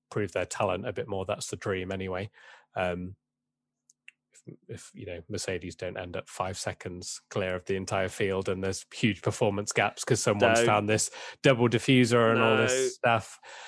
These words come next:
Speaker 1: Uh, hopefully not. Uh,
Speaker 2: Now, Williams
Speaker 1: uh,
Speaker 2: will Brawn G P it. You
Speaker 1: yeah.
Speaker 2: watch.
Speaker 1: Nick de Vries
Speaker 2: Nick de Vries,
Speaker 1: wins
Speaker 2: world champion,
Speaker 1: title.
Speaker 2: yeah. Absolutely.
Speaker 1: <laughs> There's the
Speaker 2: Uh,
Speaker 1: thumbnail. Nick de Vries, F one champion,
Speaker 2: <laughs>
Speaker 1: question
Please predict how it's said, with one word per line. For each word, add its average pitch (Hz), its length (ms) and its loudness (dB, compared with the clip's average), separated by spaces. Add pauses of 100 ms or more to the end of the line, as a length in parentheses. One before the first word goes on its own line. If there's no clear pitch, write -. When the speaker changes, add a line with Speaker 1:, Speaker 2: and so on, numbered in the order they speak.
(160)
Speaker 1:
Uh, 110 260 4
hopefully 117 380 4
not. 101 260 2 (580)
Uh, 110 520 6
Speaker 2:
Now, 95 160 -2
Williams 123 380 2
Speaker 1:
uh, - 20 0
Speaker 2:
will 104 60 -6
Brawn 107 280 -4
G 104 180 -8
P 101 240 -4
it. - 140 -6 (720)
You 110 160 -6
Speaker 1:
yeah. 101 100 2
Speaker 2:
watch. - 220 -6 (960)
Speaker 1:
Nick 113 180 -4
de 110 80 -4
Vries 101 180 -2
Speaker 2:
Nick 98 80 -4
de 107 60 -6
Vries, 104 160 -2
Speaker 1:
wins 101 80 -2
Speaker 2:
world 98 140 0
champion, 98 360 -4
Speaker 1:
title. 104 120 -2
Speaker 2:
yeah. 92 80 -4 (680)
Absolutely. - 540 2 (300)
Speaker 1:
<laughs> - 300 -6
There's 127 240 6
the 127 100 8
Speaker 2:
Uh, 117 40 6
Speaker 1:
thumbnail. 110 480 6 (100)
Nick 165 220 4
de 135 100 4
Vries, 120 460 2
F 123 260 -6
one 110 220 -2
champion, 156 540 4
Speaker 2:
<laughs> - 60 -2
Speaker 1:
question - 340 6